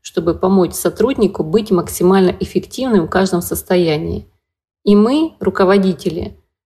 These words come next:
тратили меньше времени на контроль и помощь, и задача была решена быстро и эффективно. Забегу наперёд,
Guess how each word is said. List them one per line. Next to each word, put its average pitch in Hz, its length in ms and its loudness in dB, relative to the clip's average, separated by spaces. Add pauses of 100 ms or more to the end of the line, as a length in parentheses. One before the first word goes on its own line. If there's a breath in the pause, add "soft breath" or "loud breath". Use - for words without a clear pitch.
(120)
тратили 208 360 2
меньше 202 400 4
времени 185 340 4
на 175 160 2
контроль 214 440 2
и - 20 4
помощь, 156 640 -6 (420)
и - 80 -12
задача 208 460 2
была 180 400 2 (100)
решена 180 460 2
быстро 175 400 -2
и 196 200 0
эффективно. 190 680 -6 (920)
Забегу 226 360 2
наперёд, 262 540 0